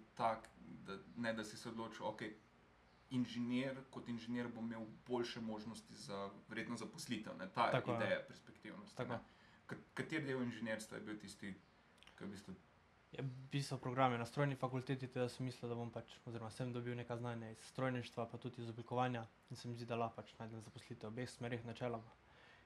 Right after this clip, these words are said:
Speaker 2: In pač ta, kako bi rekel, širina v znanju.
Speaker 1: Mhm.
Speaker 2: To je bolj perspektiva, ker načeloma kot arhitekt lahko še vedno delam tudi s prvo stopnjo.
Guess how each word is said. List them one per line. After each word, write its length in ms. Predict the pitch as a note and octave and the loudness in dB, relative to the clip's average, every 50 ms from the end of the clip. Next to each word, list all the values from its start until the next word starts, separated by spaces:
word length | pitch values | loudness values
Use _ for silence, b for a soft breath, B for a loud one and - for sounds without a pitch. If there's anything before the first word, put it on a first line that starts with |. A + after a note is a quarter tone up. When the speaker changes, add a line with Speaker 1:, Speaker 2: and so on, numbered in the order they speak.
| B B - | B B -6
Speaker 2:
In 120 | A#2+ A2+ | -4 -2
pač 220 | A2+ A#2 A#2 - - | 0 0 0 -2 0
ta, 200 | - A#2+ A2+ G#2 | 2 4 4 4
kako 200 | G#2 - - - | 2 -2 -8 -10
bi 100 | A2+ A2+ | -8 -8
rekel, 200 | A2 - - - - - - - - - - - - - - | -8 -8 -12 -16 -18 -20 -20 -20 -20 -20 -20 -20 -20 -20 -18
širina 640 | - - - - B2+ B2 B2 B2 B2 A#2+ A#2 A2 G#2 G#2+ | -14 -12 -6 0 2 2 4 4 2 2 2 0 -2 -4
v 120 | - B2 A#2+ | -4 -2 -2
znanju. 380 | A#2+ A#2+ A#2+ A2+ G#2+ G#2 G#2 - - - - - - - - - - - - - - - | 0 0 0 0 0 -2 -6 -12 -16 -20 -20 -20 -20 -20 -20 -20 -20 -20 -20 -20 -18 -14
Speaker 1:
Mhm. 240 | B2+ - B2 B2 B2 - - - | -12 -10 -8 -8 -8 -8 -12 -12
Speaker 2:
To 120 | - - B2 | -4 -2 0
je 60 | A#2 | 0
bolj 160 | A2+ A#2 A2 G#2+ | 0 -2 -4 -6
perspektiva, 540 | - B2 A2 - - A2+ - - A#2+ A#2 G#2+ | -6 -10 -12 -10 -10 -10 -6 -6 -4 -4 -4
ker 100 | G#2 - A2+ | -6 -6 -6
načeloma 440 | A2+ G#2+ - A#2+ A2+ A2+ A2 A2+ | -6 -4 -4 -4 -4 -2 -4 -4
kot 160 | - - A2+ A#2+ | -4 -4 -2 -2
arhitekt 460 | A2+ G#2+ - - - B2 A#2+ - - | -2 -4 -6 -6 -4 -4 -2 -2 -2
lahko 140 | B2 A#2+ - | -2 -2 -2
še 60 | B2 | -2
vedno 180 | B2 B2 A#2+ A#2+ | -2 0 0 0
delam 220 | A#2+ A#2+ A#2 A2+ A2+ | 0 0 0 0 -2
tudi 160 | - A#2 - | -4 -8 -6
s 40 | - | -4
prvo 200 | B2+ B2 A#2+ G#2+ | -2 -2 -2 0
stopnjo. 340 | - - C#3 C3+ - - | 0 0 -2 -2 -2 -8